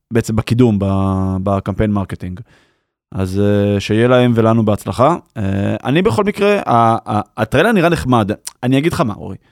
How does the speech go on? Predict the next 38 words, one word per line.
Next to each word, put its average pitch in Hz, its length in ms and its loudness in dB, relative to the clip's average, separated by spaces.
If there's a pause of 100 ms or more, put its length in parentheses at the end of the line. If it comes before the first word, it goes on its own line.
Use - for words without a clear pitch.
(840)
אם 254 180 4
הם 277 100 4
יצליחו 185 460 2
לקחת - 320 0
את 175 80 2
זה 127 120 2
לאיזשהו 139 420 2
מקום, 120 400 2 (560)
שהסרט 160 720 0
לא 185 60 0
תופס 175 240 0
את 185 60 -2
עצמו 170 220 0
יותר 139 140 0
מדי 143 200 4
ברצינות, 127 800 -2 (400)
אוקיי? 139 240 2
שזה 156 160 -2
תהיה 160 200 2
סוג 180 260 0
של 170 180 2 (360)
חצי 180 320 0
קומדיית 175 640 2
מצבים 156 440 0
כזאת, 165 340 0
שהם 147 120 -2
כל 156 80 0
הזמן 160 160 0
מתחפות 156 380 -2
בין 160 140 2
עצמם, 165 400 0 (300)
עם 135 120 0
טיפה 147 340 0
אקשן, 170 500 0
סי 170 160 0
ג'י 156 140 2
איי 160 100 4
סבבה, 175 500 2